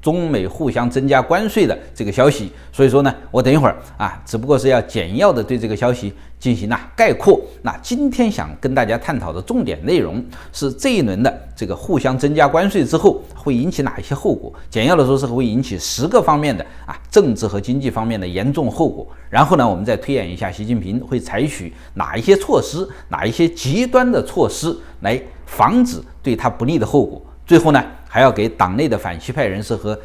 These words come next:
民间的民主派人士啊提一些意-，建议，大家应当怎么样应对即将到来的历史巨变。那这一轮互相增加关税是从八月十五号开始的。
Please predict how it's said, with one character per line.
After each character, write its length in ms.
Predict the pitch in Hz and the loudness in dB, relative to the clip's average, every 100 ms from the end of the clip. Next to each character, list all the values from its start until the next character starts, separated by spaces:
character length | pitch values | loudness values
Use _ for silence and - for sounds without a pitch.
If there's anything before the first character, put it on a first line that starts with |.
| - | -14
民 260 | - 113 165 | -2 0 2
间 140 | 165 | 2
的 80 | 156 | 0
民 220 | 113 147 | 0 0
主 140 | 220 101 | -2 -4
派 160 | 78 | -2
人 180 | 113 95 | -2 -2
士 140 | 113 113 | -4 -4
啊 80 | - - - | -6 -12 -8
提 140 | - | 0
一 80 | 147 | 0
些 120 | 147 | 2
意-， 220 | 156 208 120 | -2 -2 -4
建 180 | - 196 | 2 4
议， 260 | 165 214 - - - | 4 -2 -8 -20 -4
大 100 | 117 | -2
家 140 | 117 127 | 2 2
应 180 | 139 | 4
当 260 | 123 120 - - | 4 2 0 -8
怎 160 | 104 | -6
么 80 | 95 | -2
样 160 | 170 190 | -2 0
应 220 | 226 135 | -2 0
对 260 | 196 175 - - | 0 -2 -6 -20
即 280 | - 220 131 | -8 -6 -2
将 240 | 139 143 | 0 0
到 180 | 143 127 | 4 2
来 180 | 80 101 | 2 -2
的 120 | 104 - - | -4 -8 -8
历 280 | 208 190 | -4 -2
史 220 | 107 - - - | -4 -6 -12 -12
巨 200 | - 156 | -4 0
变。 200 | 220 208 - - - - - | 2 2 0 -18 -20 -18 -14
那 80 | - | -12
这 140 | - 320 | 2 4
一 140 | 254 | 4
轮 340 | 123 120 151 - - - | 2 0 -4 -12 -20 -14
互 380 | - 320 269 131 | -6 -2 0 2
相 240 | 156 160 | 2 2
增 180 | 151 160 | 2 4
加 140 | 165 | 4
关 180 | 156 185 | 6 2
税 180 | 196 135 | 2 -2
是 140 | 123 | -2
从 260 | 113 117 127 | -4 -2 -4
八 340 | - - 208 | -4 -2 -2
月 420 | 226 226 156 110 | -2 2 2 2
十 220 | 95 - 247 | -2 -2 0
五 220 | 170 165 | 0 0
号 220 | - - | 4 4
开 180 | - 175 | 6 0
始 160 | 165 | 0
的。 140 | 98 | -8